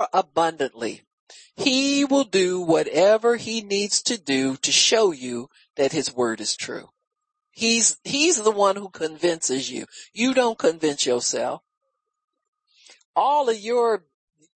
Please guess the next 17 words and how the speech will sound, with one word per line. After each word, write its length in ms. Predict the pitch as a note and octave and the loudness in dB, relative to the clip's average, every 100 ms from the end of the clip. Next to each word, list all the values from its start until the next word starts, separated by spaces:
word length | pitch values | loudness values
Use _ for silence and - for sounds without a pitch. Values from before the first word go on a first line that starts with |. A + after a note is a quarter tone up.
| _ | _
you 160 | - G#3+ | -10 -2
know, 160 | F#3+ E3+ | 0 0
little 300 | E3 A3 A3+ | -2 -2 -2
gyrations, 920 | E3 F#3+ G#3 G#3 G#3 G#3+ G3 G3 - | 2 4 4 4 2 2 0 -4 0
myrations, 840 | F#3 G3+ G#3 G3 G3+ - G3 G3 | 2 2 2 2 2 2 0 -2
putting 340 | - G#3+ F#3 F#3+ | 2 2 4 2
up 160 | F3+ | 2
notes 320 | E3 G3 - | 2 2 0
around 320 | G3 F#3+ F#3+ F#3 | -4 -2 0 0
the 60 | |
house 320 | F#3 F3+ F#3+ | 0 0 0
and 120 | F3+ F3 | 0 2
all 180 | F3+ | 2
that 160 | F3+ F3+ | 2 2
kind 180 | F#3+ F3+ | 0 0
of 80 | F3 | -2
stuff. 280 | G3 F3+ | 2 2